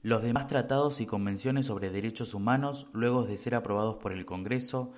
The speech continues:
requerirán del voto de las dos terceras partes de la totalidad de los miembros de cada cámara para gozar de la jerarquía constitucional.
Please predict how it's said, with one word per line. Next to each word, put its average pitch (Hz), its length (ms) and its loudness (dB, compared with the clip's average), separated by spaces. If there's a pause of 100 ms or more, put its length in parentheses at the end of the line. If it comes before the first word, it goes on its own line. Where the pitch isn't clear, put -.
(160)
requerirán 107 680 -2
del 104 180 -2
voto 143 300 2
de 117 120 2
las 98 120 -4
dos 123 160 -4
terceras 110 420 -4
partes 135 460 -2
de 113 80 -2
la 101 120 -2
totalidad 98 480 -2
de 113 100 0
los 95 140 -8
miembros 107 340 -2
de 95 120 -10
cada 101 300 -2
cámara 139 580 0
para 98 220 0
gozar 120 520 -2
de 107 100 -2
la 98 100 0
jerarquía 95 680 -4
constitucional. 98 800 -6